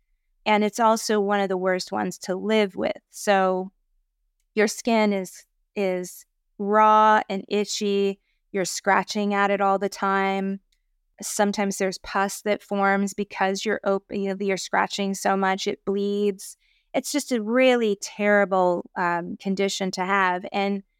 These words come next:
for a long time, it was emollient. So they would first try to protect the barrier, the skin barrier, with just moisturizers, special moisturizers,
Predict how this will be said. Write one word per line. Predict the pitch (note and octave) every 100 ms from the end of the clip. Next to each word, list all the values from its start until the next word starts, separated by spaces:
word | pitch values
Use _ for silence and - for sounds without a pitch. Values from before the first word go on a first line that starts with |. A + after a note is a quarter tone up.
| _ _
for | - B3
a |
long | A#3 C4 D4+ E4+
time, | - A#3+ A3+ G#3+
it | -
was | G3+ F#3+
emollient. | F#3+ F#3+ F#3+ F#3+ G3+ A#3 A#3+
So | - - G3+ F#3+
they | F#3 F#3
would | F#3 F#3+ F#3 F#3
first | - G3+ G3+ - - _
try | G#3 G3 F#3+
to | F#3+ F#3 F#3+ - _ _ _ _
protect | G#3+ - G3 - -
the | F#3+ F3+
barrier, | G3 F3+ F#3 G3+ G#3+
the | G3
skin | - - F#3+
barrier, | F#3+ F#3+ F#3+ F#3+ G3
with | G3 G3 F#3+ - _ _ _ -
just | G#3+ F3 -
moisturizers, | G3+ G3 - G3+ G3 F#3+ G3 G3+ G3+
special | - G3 F#3 G3
moisturizers, | F#3 F3+ - F#3+ F3+ F#3 G3 G3+